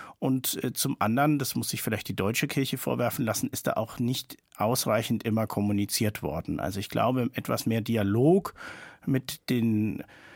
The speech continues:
Kardinälen, in den Dikasterien, mit dem Papst hätte da gut getan.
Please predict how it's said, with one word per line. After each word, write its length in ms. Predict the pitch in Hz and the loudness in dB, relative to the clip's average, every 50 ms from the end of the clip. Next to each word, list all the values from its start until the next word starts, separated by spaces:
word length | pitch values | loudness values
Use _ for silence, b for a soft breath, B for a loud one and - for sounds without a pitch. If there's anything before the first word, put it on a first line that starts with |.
| B B B - | B B B -2
Kardinälen, 920 | - 120 104 117 110 107 107 110 120 135 139 143 147 143 143 143 143 143 | -2 0 2 2 2 2 2 2 2 2 2 2 4 4 4 4 2 2
in 220 | - - 117 107 | 0 0 0 0
den 120 | 101 98 | 0 0
Dikasterien, 1160 | 98 113 107 - - 107 - - - 131 135 131 131 131 127 127 123 123 123 120 123 131 123 113 | -2 -2 -4 -2 -2 -4 -2 0 0 2 2 2 2 2 2 2 2 0 0 0 0 0 0 0
mit 200 | 104 101 - - | -2 -2 -2 -4
dem 140 | 104 95 | -4 -2
Papst 500 | - - 104 92 95 110 - 123 - - | 0 0 2 2 2 2 0 -2 -4 -2
hätte 180 | - 113 - 113 | -4 -2 -2 0
da 100 | 110 104 | 0 -2
gut 260 | 101 - - 120 - | -2 -4 -8 -12 -10
getan. 520 | - - - - - - - - - - | -10 -10 -10 -8 -8 -8 -8 -10 -12 -14